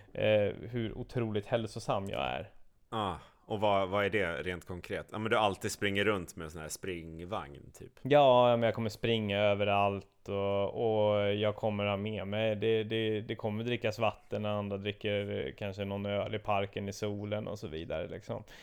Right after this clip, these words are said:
Speaker 1: Jag kommer
Speaker 2: Ja.
Speaker 1: ju gå till absurdum för att behålla, eh, det här dryga, eh, hurtiga yttret.
Speaker 2: Men du
Speaker 1: Det är det
Speaker 2: kanske
Speaker 1: jag kommer visa upp
Speaker 2: ska,
Speaker 1: alla.
Speaker 2: vadå, du kanske ska ner mot en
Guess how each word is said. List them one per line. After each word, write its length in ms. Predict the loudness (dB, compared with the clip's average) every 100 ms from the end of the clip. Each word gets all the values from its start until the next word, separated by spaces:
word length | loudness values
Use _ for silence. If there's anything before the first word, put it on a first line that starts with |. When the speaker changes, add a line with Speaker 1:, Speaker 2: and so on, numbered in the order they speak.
| -4
Speaker 1:
Jag 120 | 0
kommer 140 | 4 2
Speaker 2:
Ja. 40 |
Speaker 1:
ju 40 | 4
gå 140 | 4
till 120 | 6
absurdum 800 | 4 6 6 8 6 6 6 4
för 140 | 0 2
att 220 | 2 0
behålla, 480 | -2 2 0 0 -2 -4 -18 -20 -20 -8
eh, 460 | 0 4 4 4 4 0 -6 -4
det 200 | 0 4
här 160 | 4
dryga, 1000 | 0 -4 -2 0 0 -2 4 6 6 4 0 -8
eh, 480 | -4 -2 0 -2 -2
hurtiga 640 | -2 -4 0 2 4 2
yttret. 680 | -2 -6 -6 -6 -6 -10 -10 -10 -14 -8
Speaker 2:
Men 220 | -2 0
du 100 | 0
Speaker 1:
Det 120 | 2
är 80 | 4
det 100 | 8
Speaker 2:
kanske 0 | 8
Speaker 1:
jag 160 | 8 4
kommer 140 | 4
visa 220 | 6 8
upp 40 | 8
Speaker 2:
ska, 20 |
Speaker 1:
alla. 440 | 6 4 2 -4 -6 -20 _
Speaker 2:
vadå, 320 | 2 4 4
du 200 | 2 -4
kanske 300 | -2 -2 -2
ska 160 | -2 -2
ner 180 | 0 -2
mot 240 | -4 -2
en 360 | -2 -2 -8